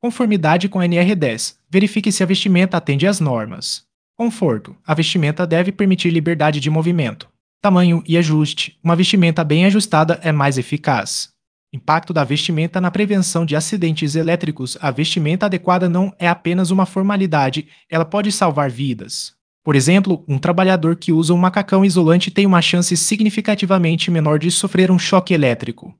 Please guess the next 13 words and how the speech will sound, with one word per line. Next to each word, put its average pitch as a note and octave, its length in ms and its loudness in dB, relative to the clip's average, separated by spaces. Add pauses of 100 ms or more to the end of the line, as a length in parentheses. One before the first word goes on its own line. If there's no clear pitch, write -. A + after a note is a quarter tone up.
(280)
Além A#2+ 220 -2
disso, F#3+ 460 -2
a F#3+ 120 2
utilização G3+ 640 0
de F#3 140 2
luvas F3+ 440 0
e F#3 60 -2
botas E3+ 460 0
de D3+ 100 -2
segurança D#3+ 560 0
complementa F#3 560 0
a - 20 0
proteção, F#3+ 640 0